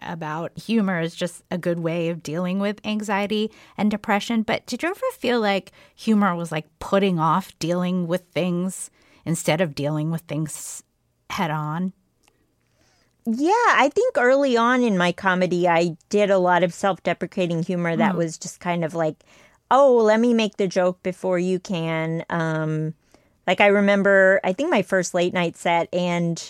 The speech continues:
Speaker 2: a joke I did pretty early on was, you know, when I got on stage, I'd say, "I'm surprised I'm a comedian too," just to kind of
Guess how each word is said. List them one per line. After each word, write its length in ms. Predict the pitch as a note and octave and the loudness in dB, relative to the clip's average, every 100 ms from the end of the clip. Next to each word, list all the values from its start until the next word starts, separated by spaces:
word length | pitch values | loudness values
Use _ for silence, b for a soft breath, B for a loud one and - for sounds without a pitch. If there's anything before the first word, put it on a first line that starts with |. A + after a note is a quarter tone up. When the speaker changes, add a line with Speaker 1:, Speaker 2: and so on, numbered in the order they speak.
| - _ - | -18 _ -6
Speaker 2:
a 80 | F3+ | -2
joke 260 | F#3+ F#3 | 2 2
I 120 | F3+ E3 | 2 -2
did 380 | D3+ F3+ E3 - | -2 -2 -2 -6
pretty 300 | A3 A#3 G3+ | -4 0 2
early 320 | F3+ F3+ F3 | 2 2 0
on 300 | E3+ E3 E3 | 0 -2 -2
was, 240 | E3 D#3 - | -4 -6 -4
you 100 | E3 | -4
know, 100 | E3 | -2
when 140 | D#3+ | -2
I 80 | E3+ | 0
got 180 | F3 E3+ | 2 2
on 160 | E3 | 0
stage, 380 | D#3+ - E3+ D#3 | -2 0 0 2
I'd 160 | E3+ D3+ | -2 -2
say, 180 | F3 | 0
"I'm 220 | E3 F3+ G3 | 2 2 2
surprised 480 | G3 F#3 F3 F3+ | -2 -2 0 0
I'm 140 | F#3 F#3 | -2 -2
a 40 | |
comedian 540 | F3+ G3 G3 G#3+ A3 A3 | -2 -2 -2 0 -2 0
too," 580 | C4+ B3+ A#3 G3 F3 F3 | 0 2 4 2 0 -4
just 280 | G3 F3+ | -4 -4
to 60 | F#3+ | -6
kind 260 | - F3 | -2 0
of 100 | F3 | 0